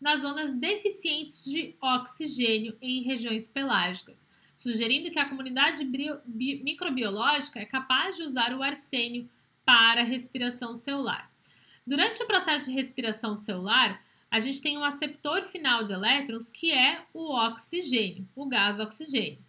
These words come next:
Na ausência desse gás oxigênio, existem esses micro-organismos que estão lá no Oceano Pacífico, que são capazes de utilizar o arsênio no seu metabolismo.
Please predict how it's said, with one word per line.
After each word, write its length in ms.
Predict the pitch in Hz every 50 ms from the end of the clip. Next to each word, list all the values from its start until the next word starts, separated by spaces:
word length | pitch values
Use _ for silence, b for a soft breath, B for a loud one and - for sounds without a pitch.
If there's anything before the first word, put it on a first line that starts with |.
| b b b b b b b b b
Na 360 | 254 262 285 330 392 415 403
ausência 520 | 392 302 277 285 330 415 466 466 440 - 359
desse 260 | 254 285 277 277 269
gás 280 | 226 240 208 190 180 175
oxigênio, 580 | 180 - - - 196 214 269 294 311 269 226
existem 400 | 214 208 233 262 247 - 311 294
esses 240 | 285 285 294 294 269
micro-organismos 1120 | 269 262 254 233 226 - 226 233 220 220 233 294 349 320 269 269 311 370 320 254 214 208 -
que 140 | - - -
estão 480 | - - - - 247 262 330 381 370
lá 180 | 285 240 226 226
no 140 | 214 214 220
Oceano 360 | 220 220 - 208 196 208 214
Pacífico, 680 | - 277 330 330 - - 277 262 262 262 - - 302
que 160 | 302 - - 349
são 260 | 349 - 320 - 302
capazes 520 | - 320 320 - 285 269 277 285 269 247
de 40 | 285
utilizar 840 | 294 302 - - 302 302 349 339 269 240 240 226 233 247 269 - -
o 140 | - 247 254
arsênio 640 | 262 269 277 277 - - - 254 233 233 233 240 233
no 120 | 247 262
seu 220 | 254 - - 226 220
metabolismo. 720 | 220 226 220 240 233 254 302 302 254 202 180 175 - -